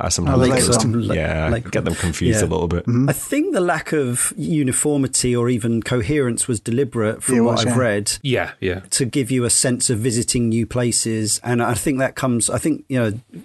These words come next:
Speaker 3: from that point of view, they deliberately made even the den-, denizens of the, the different,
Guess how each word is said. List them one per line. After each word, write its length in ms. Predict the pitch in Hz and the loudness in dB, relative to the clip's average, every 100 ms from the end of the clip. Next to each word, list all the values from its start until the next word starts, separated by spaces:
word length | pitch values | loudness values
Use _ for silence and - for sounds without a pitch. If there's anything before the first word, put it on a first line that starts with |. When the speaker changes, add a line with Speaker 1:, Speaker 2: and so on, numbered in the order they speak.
| _ | _
Speaker 3:
from 220 | - 135 | -4 0
that 160 | 135 147 | 0 0
point 200 | - 127 | -4 -2
of 60 | 113 | 0
view, 100 | 113 | 0
they 140 | 110 | 0
deliberately 600 | 98 117 127 113 123 117 | 0 0 0 -2 -2 0
made 240 | 110 110 | 0 0
even 240 | 117 110 110 | 0 0 0
the 220 | 113 107 | 0 -2
den-, 420 | - 120 120 120 | -2 0 0 0
denizens 540 | 120 123 113 120 110 110 | 0 0 0 0 -2 -4
of 140 | 98 | -4
the, 200 | 110 104 - | -4 -4 -4
the 80 | |
different, 440 | 110 123 113 101 | -4 -2 -2 -2